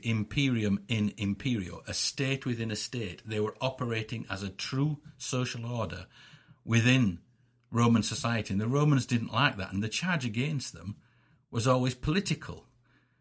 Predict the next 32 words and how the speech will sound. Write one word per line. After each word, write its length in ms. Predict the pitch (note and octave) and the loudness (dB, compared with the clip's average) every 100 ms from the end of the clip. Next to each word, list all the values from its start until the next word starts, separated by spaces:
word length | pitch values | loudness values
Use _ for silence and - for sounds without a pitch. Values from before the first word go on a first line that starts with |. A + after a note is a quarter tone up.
| _ | _
not 260 | D#3+ F3 B2+ | 2 2 4
religious 460 | B2 C3+ A2+ A2 | 4 4 2 0
in 100 | A2+ | 2
the 80 | G#2+ | 2
narrow 380 | G#2+ A#2+ A2+ F2+ | 4 4 2 -2
sense. 340 | - E2+ E2+ | -6 -8 -8
The 60 | - | -2
problem 320 | E3+ D3 B2 | 0 2 4
wasn't 240 | B2 A#2+ A2+ | 4 2 -4
that 140 | G#2+ | -2
they 80 | G2+ | 0
ro-, 260 | A2 A2+ - | 0 -2 -2
worshipped 460 | A2+ A2+ - - | -2 0 -2 -8
the 120 | - G2+ | -6 -2
wrong 280 | G#2+ G#2 | 0 0
deity. 480 | F2+ A#2+ G2+ - E2 - - - | 0 0 -2 -4 -10 -14 -20 -10
The 80 | - | -6
problem 380 | - D3 C3+ A2+ | 4 4 6 4
was 180 | A#2 A2 | 4 2
that 100 | G#2 | -6
they 100 | G#2+ | -2
constituted 840 | B2 A#2 - B2 B2+ B2 G#2 D#2+ - | -2 -2 -4 -2 0 0 -2 -6 -2
an 100 | G#2+ | 0
alternative 680 | G#2+ - C3 B2+ A#2+ A#2 - | 0 -2 2 2 2 0 -4
political 420 | A2 - - G2+ | -6 -6 -2 0
order 220 | A2 F#2 | 0 -4
to 160 | - F2 | -8 -6
Rome 420 | G#2 A2+ F2+ F2+ - - - | -2 -2 -4 -12 -16 -18 0
within 420 | A2+ G#2+ C#3+ C#3 | 2 6 8 8
Rome 220 | A#2+ G#2+ | 8 6
itself, 560 | G#2+ - C3+ G2 - - | 2 -2 -4 -4 -8 -6
and 280 | G#2 G2+ | 2 2